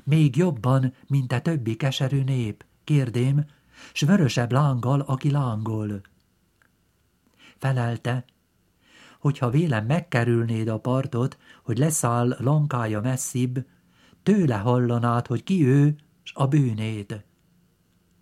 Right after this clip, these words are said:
És én, nekem jó, ami néked tetszik, uram vagy, akaratban sose válunk, te látod,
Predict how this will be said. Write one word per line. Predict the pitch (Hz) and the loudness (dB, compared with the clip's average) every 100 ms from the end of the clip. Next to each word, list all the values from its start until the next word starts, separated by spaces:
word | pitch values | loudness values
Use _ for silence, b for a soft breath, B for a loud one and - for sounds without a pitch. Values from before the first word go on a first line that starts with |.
| _ _ _ | _ _ _
És | 117 - | -10 -6
én, | 123 120 131 143 - _ _ _ _ B B B | -2 0 0 -2 -6 _ _ _ _ B B B
nekem | 143 139 151 139 | 0 2 2 2
jó, | 151 190 131 131 _ _ | 4 4 4 2 _ _
ami | 131 131 | -2 -2
néked | 131 151 135 113 110 | 2 0 0 -4 -6
tetszik, | - 127 - - 117 - b b b | -6 -6 -6 -6 -6 -8 b b b
uram | 190 170 131 123 | 0 2 2 2
vagy, | 120 123 127 127 b b b - | -2 -2 -2 -8 b b b -4
akaratban | 170 185 180 175 156 165 | -2 0 0 0 0 0
sose | 156 156 131 | -2 -2 -2
válunk, | 110 110 110 110 113 113 - b b b b b _ | -2 -2 -2 -2 -4 -6 -12 b b b b b _
te | 135 127 | -2 0
látod, | 160 156 107 120 117 107 | 2 0 0 -2 -2 -4